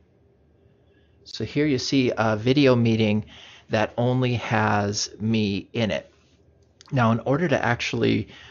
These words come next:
uh, show your screen, what you're going to need to do is to click the little,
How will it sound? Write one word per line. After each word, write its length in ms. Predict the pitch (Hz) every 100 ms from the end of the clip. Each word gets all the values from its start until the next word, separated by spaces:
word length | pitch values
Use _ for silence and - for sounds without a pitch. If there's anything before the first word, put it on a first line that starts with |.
| -
uh, 380 | - 98 95 92 - _ _ _
show 640 | - - 131 123 117 95
your 280 | 107 98 95
screen, 680 | - - 190 180 131 113
what 100 | 107
you're 80 | 98
going 240 | 117 120 110
to 60 |
need 180 | 107 110
to 80 | 98
do 160 | 104
is 160 | 101 107
to 120 | -
click 280 | - - 135
the 120 | -
little, 360 | 98 107 92